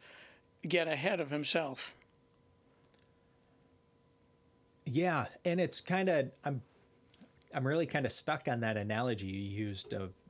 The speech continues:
Speaker 2: a soldier getting up in the morning. Um, because, and I don't know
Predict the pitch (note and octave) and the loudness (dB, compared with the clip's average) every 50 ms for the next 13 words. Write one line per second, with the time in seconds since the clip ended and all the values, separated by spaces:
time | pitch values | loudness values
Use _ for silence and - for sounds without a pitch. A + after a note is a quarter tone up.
0 | - _ _ - B2 - - B2 B2+ C3+ B2 G2 G#2 F#2+ F#2 F#2+ G#2+ G#2+ G#2 A2 | -20 _ _ -6 -4 0 2 4 4 4 2 0 -4 -4 -4 -4 -4 -2 -2 -2
1 | A2+ B2+ C3 - A2 G2+ F#2+ F#2+ G2+ G2 - - - - - _ _ _ _ _ | -2 -2 -2 -4 -6 -6 -6 -8 -8 -10 -10 -12 -14 -18 -20 _ _ _ _ _
2 | _ _ _ _ _ _ _ _ _ _ _ _ _ - A#2 G#2+ G#2 G2 F2+ E2+ | _ _ _ _ _ _ _ _ _ _ _ _ _ -2 -2 0 0 -2 -4 -6
3 | E2 D2+ - - - _ _ _ _ _ _ _ _ _ _ _ _ _ - A#2 | -10 -14 -16 -20 -20 _ _ _ _ _ _ _ _ _ _ _ _ _ -12 -6
4 | - - A#2+ A#2+ C3+ B2 A2+ A2 G2 F#2 - - - _ _ _ _ _ _ _ | -4 -4 -2 0 2 2 2 0 0 -4 -6 -8 -12 _ _ _ _ _ _ _
5 | _ _ _ _ _ _ _ _ _ _ _ _ _ _ _ _ _ _ _ _ | _ _ _ _ _ _ _ _ _ _ _ _ _ _ _ _ _ _ _ _
6 | _ _ _ _ _ _ - _ _ _ _ - B2 C3 B2+ A#2+ A#2+ A2 A2+ A#2 | _ _ _ _ _ _ -20 _ _ _ _ 0 2 4 4 4 4 2 2 0
7 | A#2 A2+ A2+ A2 A2 | 0 2 2 2 0